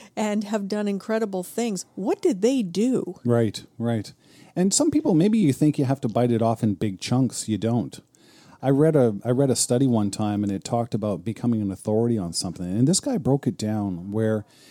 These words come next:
Speaker 2: if you spend one hour a day, five days a week, that's not a lot, one hour a day, five days a week for five years,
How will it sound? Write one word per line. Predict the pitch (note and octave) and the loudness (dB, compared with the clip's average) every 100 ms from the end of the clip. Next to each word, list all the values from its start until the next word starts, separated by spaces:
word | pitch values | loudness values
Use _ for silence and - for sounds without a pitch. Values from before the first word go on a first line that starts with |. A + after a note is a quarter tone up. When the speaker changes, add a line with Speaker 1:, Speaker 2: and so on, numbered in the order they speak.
| - - | -18 -8
Speaker 2:
if | A#2+ | -2
you | F3 A3 | 0 0
spend | - E3 B2 | 2 2 2
one | G2 G#2 C3+ | 2 2 4
hour | D3+ D3+ C#3+ | 4 4 4
a | A#2 | 2
day, | G2 G#2+ F#2 D#2 | 0 -2 -4 -6
five | - A#2+ C3+ E3+ | -6 0 2 2
days | D#3 C#3 B2 | 4 2 4
a | |
week, | A#2 - | 0 0
that's | D3+ - | -2 0
not | A3 D#3 | 0 2
a | |
lot, | A2 G2+ D#2 | 2 2 0
one | F#2+ C3+ | 0 2
hour | F#3 F#3+ | 2 2
a | B2 | 2
day, | G#2 | 0
five | F#2 A2+ A#2 | 0 -2 0
days | B2 A#2 | 0 0
a | G#2+ | -2
week | F#2+ E2 | -4 -6
for | - | -6
five | A#2 D3 C3+ A#2+ | -4 0 0 0
years, | A2 A2+ B1+ - - | 0 -2 -4 -8 -10